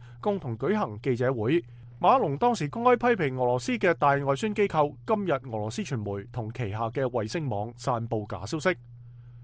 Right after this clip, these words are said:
早喺十月革命冇幾耐之後嘅一九二三年，當時嘅蘇聯紅軍情報部門就推動組建咗專門散布假信息嘅機構。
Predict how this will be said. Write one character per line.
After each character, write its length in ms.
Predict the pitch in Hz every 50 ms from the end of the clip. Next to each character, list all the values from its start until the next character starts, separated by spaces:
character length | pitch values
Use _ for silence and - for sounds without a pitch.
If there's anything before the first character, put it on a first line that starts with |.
| -
早 180 | - 139 139 160
喺 40 | 165
十 220 | - 151 123 131
月 60 | 127 120
革 180 | - 151 147
命 200 | 139 135 127 127
冇 160 | 127 127 139 147
幾 100 | 170 170
耐 160 | 170 160 135
之 160 | 127 - 170
後 180 | 123 139 123 123
嘅 120 | 139 143
一 180 | 147 175 175 131 -
九 200 | 135 123 127 -
二 60 | 135 120
三 220 | - 190 175 165
年， 220 | 139 117 104 104 110 - - - - -
當 200 | - 254 240 226
時 160 | 208 - - -
嘅 80 | -
蘇 200 | 180 - 254 233
聯 120 | 185 131 117
紅 180 | 113 117 120 139
軍 180 | - 240 226
情 160 | - 143 123
報 160 | 120 - 185 175
部 160 | - 160 143
門 260 | 135 120 113 107 127 123 - - - -
就 300 | - 170 156 151 156 165
推 240 | - - 240 233 220
動 240 | - 151 139 139 135
組 300 | - 127 127 156 196 190
建 240 | - 180 165 160 135
咗 220 | - 123 147 190
專 240 | - - 240 220 202
門 200 | 165 117 104 110
散 220 | - 165 156 165
布 220 | 160 170 160 160 147
假 240 | - 120 107 135 170
信 200 | - 175 147 143
息 120 | 139 196
嘅 180 | - - 139 123
機 140 | 120 170 147
構。 240 | - 143 135 135